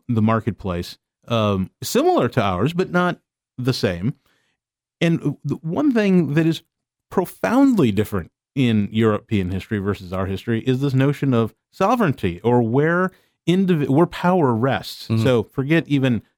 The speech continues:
Speaker 1: God-given power, sovereignty,
Speaker 2: Mm-hmm.
Speaker 1: used to be imbued in the monarch, um, and then used to rule the country. Hence, you'd have,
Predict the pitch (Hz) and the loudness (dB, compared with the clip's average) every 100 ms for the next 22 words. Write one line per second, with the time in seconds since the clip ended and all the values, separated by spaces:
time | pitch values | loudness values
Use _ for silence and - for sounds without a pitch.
0 | - 113 110 95 135 139 123 98 85 101 | -6 0 0 2 2 2 0 -2 -4 -4
1 | - 113 101 87 80 85 107 101 107 98 | -2 -2 -2 -6 -10 -12 -10 -6 -4 -4
2 | 98 104 98 95 98 101 101 95 101 107 | -6 -4 -2 -2 -2 -2 -2 -2 -2 -4
3 | 90 85 139 _ _ _ - 113 113 120 | -6 -6 -8 _ _ _ -4 -2 2 2
4 | 110 113 104 107 - 107 95 110 107 101 | 4 2 2 0 -2 -8 -4 -2 0 0
5 | 95 95 90 - 123 104 95 98 110 107 | 0 -4 -4 -2 -2 -2 -6 -4 -6 -4
6 | 98 107 98 | -4 0 -2